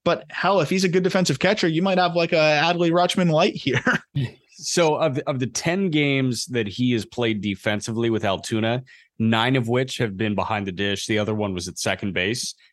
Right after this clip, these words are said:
Speaker 2: In Greensboro, fifty-one games at catcher, thirteen games in left, fifteen games in second, three games at first.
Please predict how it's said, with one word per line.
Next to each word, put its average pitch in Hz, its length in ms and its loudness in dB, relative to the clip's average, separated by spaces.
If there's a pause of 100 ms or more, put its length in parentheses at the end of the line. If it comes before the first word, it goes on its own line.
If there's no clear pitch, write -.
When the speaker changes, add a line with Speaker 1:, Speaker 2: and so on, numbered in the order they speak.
(140)
Speaker 2:
In 131 200 2
Greensboro, 123 880 0 (260)
fifty-one 151 560 -2
games 127 360 0
at 107 120 -4
catcher, 104 600 -4 (160)
thirteen 156 440 0
games 123 300 0
in 104 60 -2
left, 95 340 -2
fifteen 147 480 -2
games 113 260 0
in 95 80 -6
second, 98 460 -4 (140)
three 120 240 -2
games 104 500 0
at 90 140 -6
first. - 520 -10